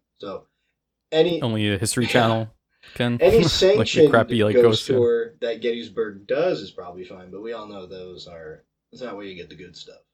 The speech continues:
Speaker 2: Yeah, those are more, like, touristy. Yeah. They're not, yeah. That's, no, that's, that's
Speaker 1: Yeah,
Speaker 2: interesting.
Speaker 1: definitely possible.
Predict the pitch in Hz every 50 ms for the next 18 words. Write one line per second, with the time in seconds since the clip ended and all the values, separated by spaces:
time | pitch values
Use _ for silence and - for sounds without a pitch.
0 | _ _ _ _ _ _ _ _ _ _ _ _ _ _ _ _ _ _ _ _
1 | _ _ _ _ - - 104 110 - 101 - - 98 - - - - - - -
2 | - - - - - - - - - - - - _ _ _ _ _ _ _ _
3 | _ _ _ _ _ _ _ _ _ _ _ - - - - - 123 - _ _
4 | _ _ _ _ _ _ _ _ _ _ _ - 117 104 98 98 - - _ _
5 | _ _ - - - - 107 - _ _ _ _ _ _ _ - _ _ _ _
6 | _ _ _ _ _ _ _ _ _ _ _ _ _ _ _ _ - 131 123 -
7 | 135 131 113 107 101 - 110 104 - - 107 98 - - - - 175 190 - 208
8 | 185 156 - 123 127 123 - - 98 _ - - - _